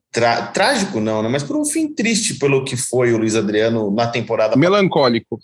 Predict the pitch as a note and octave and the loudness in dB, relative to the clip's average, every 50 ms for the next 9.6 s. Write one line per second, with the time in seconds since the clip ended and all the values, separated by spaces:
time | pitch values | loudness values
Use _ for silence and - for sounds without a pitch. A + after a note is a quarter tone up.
0 | _ _ _ _ _ _ - F#3 A#3 B3 G#3+ E3+ C#3 - C3+ C3 B2 A2+ G#2+ G2+ | _ _ _ _ _ _ -2 0 2 2 2 0 0 0 2 2 2 2 2 0
1 | A#2 A2+ A2 C#3 D3 C#3 B2+ C3 B2+ C3 B2+ B2 A#2+ A#2+ - - B2 B2+ D3 F3 | -4 -4 -2 -2 -2 -2 -2 -4 -4 -4 -4 -4 -4 -2 -2 0 0 0 0 -2
2 | - - - - - C3+ B2+ - - C#3 C3+ B2+ - C#3+ B2+ A#2 A#2+ A#2+ A#2 C#3 | -6 -10 -16 -8 -4 -2 -2 0 0 0 0 0 2 2 2 2 0 0 0 0
3 | C3+ C#3 C#3 B2 A#2 A#2 B2+ D3+ F#3 A3 A3 F#3+ D#3+ D3 B2+ C3 C#3 D3 C#3+ C#3 | 0 0 0 0 0 0 0 0 0 -2 -2 -2 0 0 0 0 -2 -2 -2 -2
4 | D#3 D#3 F#3 F#3 - - F3 D#3+ C#3+ C#3+ D#3 F#3 F#3+ G3 A3+ G#3+ G3+ F#3 D#3+ D#3+ | -2 -2 -2 -2 -2 -2 -2 -4 -2 0 2 2 2 4 2 2 2 2 2 0
5 | D#3 F3 G3 G3+ F#3+ D#3 D3+ D#3 E3 E3 E3 E3 D#3+ - E3 E3 D#3 - D#3+ D#3+ | 0 0 0 0 0 2 2 2 2 2 0 -2 -2 -6 -8 -8 -8 -6 -6 -6
6 | D3+ C#3 D3+ D3 D3 D3 C#3+ C#3 C3+ C3+ C3+ C3 - - G#2+ G2+ G2 F2+ G2 - | -4 0 0 2 2 2 2 0 0 0 -2 -2 -2 -2 0 0 0 0 -2 -2
7 | - A2 G#2+ G#2+ G#2+ G#2 G#2 G#2 - B2+ A#2+ A2 G2+ G2 F#2 F2+ - _ _ _ | -2 0 0 0 0 0 0 0 0 0 0 0 0 -2 -4 -6 -10 _ _ _
8 | _ - A#2 B2+ B2 C3 C3+ B2+ B2+ C#3 D#3+ F#3 G#3 G#3 G3 G3+ F#3 - - D3+ | _ 0 0 2 4 2 2 2 2 2 2 0 0 -2 -2 -2 -2 -2 -2 0
9 | D3+ D3 C#3+ B2 C#3+ D3 C#3+ C3 C3+ C3+ B2 - | 0 0 0 -2 -2 -2 0 2 2 2 0 0